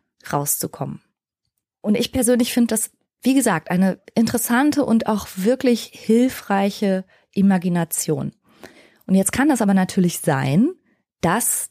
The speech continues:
du dir deinen inneren Opa oder deine innere Oma nicht besonders gut vorstellen kannst oder dass das jetzt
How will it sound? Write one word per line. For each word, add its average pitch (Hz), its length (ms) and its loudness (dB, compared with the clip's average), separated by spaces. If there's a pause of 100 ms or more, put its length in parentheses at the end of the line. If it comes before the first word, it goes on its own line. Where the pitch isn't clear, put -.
du 196 280 0
dir 185 540 -2 (640)
deinen 185 320 2
inneren 185 360 2
Opa 151 680 -6
oder 226 360 0
deine 165 380 -2
innere 185 480 -2
Oma 160 360 -2 (440)
nicht 226 420 0
besonders 196 480 0
gut 202 200 -4
vorstellen 175 680 -2
kannst 170 500 0
oder 175 200 2
dass 180 180 -2
das 180 200 -2
jetzt 175 240 -2